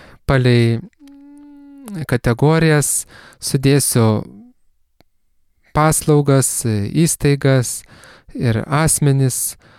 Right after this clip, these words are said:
iš kurių kažką imu, kurie kažkokias paslaugas davė, iš kurių kažką perku. Va,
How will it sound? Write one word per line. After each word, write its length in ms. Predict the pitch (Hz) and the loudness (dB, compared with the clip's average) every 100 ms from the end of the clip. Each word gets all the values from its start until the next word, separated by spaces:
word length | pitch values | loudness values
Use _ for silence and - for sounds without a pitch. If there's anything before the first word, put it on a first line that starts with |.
| _ _ | _ _
iš 140 | 147 - | -6 -4
kurių 320 | - 139 139 | 0 2 2
kažką 420 | - 147 - 131 117 | 2 -2 0 0 2
imu, 600 | 113 120 151 160 175 196 | 0 2 2 2 -2 -8
kurie 240 | - 120 113 | -4 -2 0
kažkokias 480 | 113 - - 117 | -2 -4 -2 -2
paslaugas 600 | - 151 - 143 139 131 | 0 0 2 0 2 0
davė, 420 | 131 131 131 131 127 | 0 0 2 2 0
iš 180 | 120 - | -2 -4
kurių 200 | - 117 | -4 -2
kažką 380 | 113 - - 110 | -2 -4 -4 -2
perku. 580 | 117 113 - 151 151 147 - - - _ _ _ _ - | -2 -2 0 2 2 0 -8 -20 -20 _ _ _ _ -10
Va, 240 | 131 117 | -4 -2